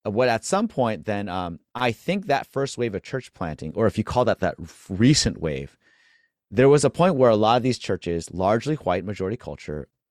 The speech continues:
would realize, "Okay, let's try to be multi-ethnic, whatever that means." And there was a formula at one point. I mean, again,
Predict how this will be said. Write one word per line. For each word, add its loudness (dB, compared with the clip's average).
would 0
realize, 4
"Okay, 0
let's -2
try -2
to -2
be -6
multi-ethnic, -8
whatever -4
that -8
means." -8
And 6
there 8
was 6
a 4
formula 4
at 0
one 0
point. -6
I -2
mean, 2
again, -2